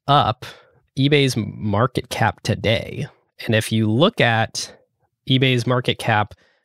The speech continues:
when they went public, it was a f-,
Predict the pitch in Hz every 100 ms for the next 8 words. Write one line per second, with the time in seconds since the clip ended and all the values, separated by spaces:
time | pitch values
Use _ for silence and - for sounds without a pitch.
0 | _ 120 117 113 104 101 160 - - 127
1 | 127 180 - - 127 - 123 120 117 113
2 | 110 107 - - - _ _ - 117 -
3 | -